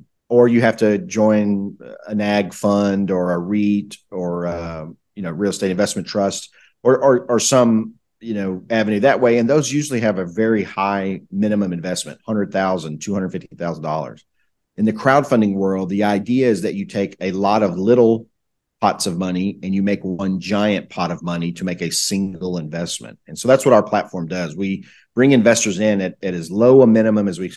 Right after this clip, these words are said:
can possibly handle that makes sense, five thousand dollars or ten thousand dollars, uh, sometimes, uh, sometimes as high as twenty-five thousand dollars.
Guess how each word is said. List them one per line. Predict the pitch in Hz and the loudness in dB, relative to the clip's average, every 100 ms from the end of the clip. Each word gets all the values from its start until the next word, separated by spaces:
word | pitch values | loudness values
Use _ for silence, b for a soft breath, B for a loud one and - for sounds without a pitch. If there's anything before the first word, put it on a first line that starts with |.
| _ | _
can | 92 | -10
possibly | 85 98 - 92 95 87 - | -2 -2 -2 -4 -4 -4 -8
handle | 107 101 87 82 | -6 -6 -6 -8
that | 82 | -10
makes | 90 - | -12 -10
sense, | - 135 101 - - _ _ _ _ _ _ | -2 0 0 -4 -12 _ _ _ _ _ _
five | 101 98 95 | 2 4 4
thousand | 101 95 95 | 2 2 0
dollars | 90 92 92 92 | 0 0 -2 -4
or | |
ten | 87 104 95 | -4 -4 -2
thousand | 92 90 85 | -4 -6 -6
dollars, | 85 82 85 85 - - | -6 -6 -8 -10 -12 -14
uh, | 92 85 | -12 -10
sometimes, | 82 90 82 87 87 90 92 | -10 -10 -10 -10 -8 -8 -8
uh, | 87 | -6
sometimes | 85 117 117 113 | -2 0 2 2
as | 117 | 2
high | 104 95 | 2 2
as | 101 | 2
twenty-five | - 143 139 90 82 | 0 0 2 0 0
thousand | 85 80 | -4 -4
dollars. | 82 87 85 | -4 -2 -4